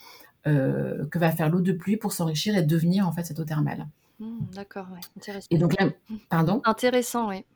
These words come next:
Speaker 2: Mmh mh.
Speaker 1: Oui, et l'impluvium d'Avène, en fait, heu, il est au cœur du parc, heu, naturel régional du Haut-Languedoc dans l'Hérault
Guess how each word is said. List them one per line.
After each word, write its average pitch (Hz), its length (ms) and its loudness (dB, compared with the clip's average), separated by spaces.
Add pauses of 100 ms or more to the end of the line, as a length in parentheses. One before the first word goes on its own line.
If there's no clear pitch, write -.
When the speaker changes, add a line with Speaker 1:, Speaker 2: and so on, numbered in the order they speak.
(240)
Speaker 2:
Mmh 208 80 -4
mh. 208 180 0
Speaker 1:
Oui, - 240 2
et - 180 0
l'impluvium 180 440 4
d'Avène, 196 320 6
en 190 60 2
fait, 240 300 -2
heu, 180 260 2
il 165 140 2
est 165 60 4
au 165 100 2
cœur 220 240 2
du 180 140 -4
parc, - 380 -4
heu, 151 520 2 (340)
naturel 180 440 4
régional 170 300 2
du 170 80 -2
Haut-Languedoc 156 460 2
dans 143 140 2
l'Hérault 143 360 2